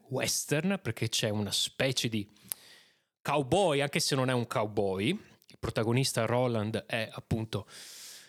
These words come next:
un pistolero, ecco, possiamo dire un pistolero, quindi una, una persona abile con le pistole,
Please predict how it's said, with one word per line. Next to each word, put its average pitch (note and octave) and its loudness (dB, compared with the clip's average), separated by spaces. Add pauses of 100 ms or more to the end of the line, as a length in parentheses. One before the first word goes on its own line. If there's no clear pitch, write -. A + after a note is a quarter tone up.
(240)
un F3 -2
pistolero, D#3 2 (100)
ecco, - -4
possiamo - -2
dire A2 0
un A#2+ -2
pistolero, A#2 0
quindi A2 -2
una, A2 0 (720)
una B2 0
persona C#3 0
abile C3 2
con A#2+ 0
le A2+ 0
pistole, G#2+ -2